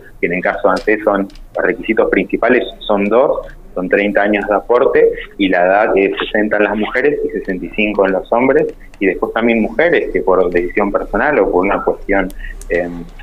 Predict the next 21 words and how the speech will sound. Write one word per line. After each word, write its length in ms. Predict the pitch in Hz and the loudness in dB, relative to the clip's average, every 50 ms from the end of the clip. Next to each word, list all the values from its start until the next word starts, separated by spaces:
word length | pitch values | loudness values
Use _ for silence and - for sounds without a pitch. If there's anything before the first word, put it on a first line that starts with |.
| - - - | -8 -6 -2
eh, 160 | - 87 87 | -2 -2 0
física 460 | - - 104 104 - 107 107 104 98 95 | 0 0 0 0 2 2 2 2 2 2
quizás 220 | 98 - - 110 | 0 0 -2 -2
no, 140 | 104 107 101 | 0 2 2
no 460 | 101 98 98 98 101 101 95 85 - - - - - - | 2 2 2 2 0 0 0 -4 -8 -14 -18 -16 -6 0
tuvieran 360 | 95 101 107 110 110 110 104 | 4 4 6 6 6 4 4
la 80 | 101 95 | 2 2
posibilidad 440 | 87 - - - 95 95 101 104 | 0 -2 -2 0 2 4 4 4
de 60 | - - | 4 2
ser 120 | - 98 | 2 2
madres, 520 | 98 104 107 117 127 139 151 156 151 - 92 92 | 2 2 2 4 4 4 4 4 2 2 -2 -4
y 40 | |
entonces 400 | 90 90 - 95 95 95 98 95 - - - | -4 0 0 0 0 0 -4 -6 -6 -6 -4
no, 160 | 98 98 98 - | -4 -4 -2 -2
no 180 | 104 104 104 107 | 0 0 0 0
incluía 560 | 104 104 104 98 101 107 110 110 107 107 - | 0 2 2 4 6 6 6 6 4 2 0
en 360 | - 101 95 95 95 92 90 87 | 0 0 0 0 -2 -2 0 0
la 80 | 87 | 0
moratoria 640 | 85 90 90 87 92 85 - - 98 98 101 95 90 80 | 2 2 2 2 2 0 2 2 2 4 4 4 2 2
anterior, 640 | - 87 87 90 90 92 101 113 127 - - - - - - - | -2 -4 -4 -4 0 2 4 2 2 2 -2 -8 -12 -16 -16 -10
y, 100 | - | -8